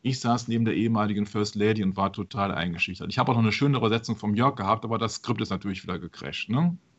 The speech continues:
Also es kommt hier aus diesem Film James Dean, der kleine Prinz, der kleine Bastard. Kleiner Prinz deswegen, weil das angeblich seine Lieblingserzählung gewesen ist. Und er sagt eben hier, "Na ja, der Jimmy hat mich also zu so einem homosexuellen Club geschickt" und so weiter. Und da habe ich gesagt, "Was mache ich denn jetzt hier?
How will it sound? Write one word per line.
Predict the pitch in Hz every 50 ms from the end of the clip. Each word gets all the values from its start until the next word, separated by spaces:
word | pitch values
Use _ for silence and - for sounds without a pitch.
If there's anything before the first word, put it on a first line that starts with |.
| _
Also | - 104 101 101
es | 107 107 - -
kommt | 131 156 160 -
hier | - 156 156 139
aus | 131 131 -
diesem | - 135 127 131 120
Film | - - 135 139 135 123
James | - 123 135 147 - -
Dean, | - 127 127 123
der | 117
kleine | - - 120 120 151 190 196
Prinz, | 190 - - 147 151 139 -
der | - 117
kleine | - - 113 117 123 123 -
Bastard. | 107 104 107 - 98 92
Kleiner | - - 117 123 127
Prinz | 123 - 123 113 -
deswegen, | - - 135 - - 147 151 147 120
weil | 123 120
das | 123 123 -
angeblich | - 120 110 107 120 120 - 110
seine | - 113 113 110
Lieblingserzählung | 104 110 - 127 - - 107 - - 120 120 120 113 92
gewesen | - - - 90 80 - - -
ist. | - - - - - _ - - - - - - - - - - - - - - - - - - - _ _ _ _ _ _ _ _ _ _ _ _ _ _ _ _ _ _ _ _ _ _ -
Und | 127 131 131 127 131 - - - 120 113 -
er | 131 147 147
sagt | 135 147 147 147 147
eben | 147 139 123 127
hier, | 131 135 123 123
"Na | 127 143
ja, | 165 151 127 110 107
der | 92 110 107
Jimmy | 120 131 143 139
hat | 123 127 -
mich | - 120 - -
also | 120 110 117
zu | 113 - - 127 113
so | 104 113 104
einem | - 104 107 110 110 110 110 107 117
homosexuellen | 123 139 131 113 117 113 - - - 123 131 127
Club | - 120 - -
geschickt" | - - - 110 107 - -
und | 104 92
so | 98 92
weiter. | 98 101 104 104 120 120
Und | 117
da | 117 120
habe | 110
ich | -
gesagt, | - 107 120 110
"Was | 113 107
mache | 123 127 120
ich | 113 117
denn | 117 107 104
jetzt | 98 139 156 - -
hier? | - 101 101 113 123 127